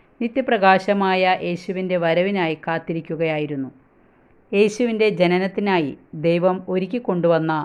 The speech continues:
ദാവീദിൻ്റെ വംശത്തിൽ വിശുദ്ധരായ യോവാക്കീം, അന്ന ദമ്പതിമാരിൽ നിന്നും മറിയം ജനിച്ചു.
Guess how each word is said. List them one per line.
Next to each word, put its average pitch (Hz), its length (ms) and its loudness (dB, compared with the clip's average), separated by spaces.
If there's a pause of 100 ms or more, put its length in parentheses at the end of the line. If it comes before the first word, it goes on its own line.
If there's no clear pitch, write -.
(220)
ദാവീദിൻ്റെ 180 720 0
വംശത്തിൽ 175 560 -4 (600)
വിശുദ്ധരായ 202 680 4 (260)
യോവാക്കീം, 202 760 2 (200)
അന്ന 175 240 0 (260)
ദമ്പതിമാരിൽ 175 800 0
നിന്നും 165 340 -2
മറിയം 165 440 -2
ജനിച്ചു. 147 420 -6